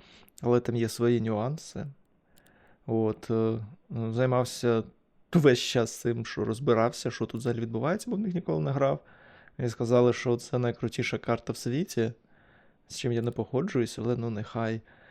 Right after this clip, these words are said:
І, як на мене, найсильніша фракція, ну, найзручніша фракція, або найсильніша, нехай буде, це Данжон. Друзі, хочу нагадати вам, що всі відео на каналі виходять завдяки підтримці мого друга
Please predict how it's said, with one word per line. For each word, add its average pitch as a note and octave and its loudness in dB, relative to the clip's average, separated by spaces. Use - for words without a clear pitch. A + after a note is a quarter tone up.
І, D#3+ 4
як C#3+ 8
на A#2 0
мене, A#2+ 4
найсильніша A2+ -2
фракція, A2 -2
ну, D3 2
найзручніша A2+ -2
фракція, - -6
або G#2 -4
найсильніша, A2 -6
нехай G#2+ -6
буде, A#2+ -4
це - -10
Данжон. A2+ -4
Друзі, C#3+ 0
хочу - -6
нагадати D#3 2
вам, C3+ 0
що - -2
всі D3+ -4
відео D3+ 4
на C#3+ 2
каналі C#3 0
виходять C#3 -2
завдяки D#3+ -2
підтримці C#3+ -2
мого C3+ 0
друга C3+ 0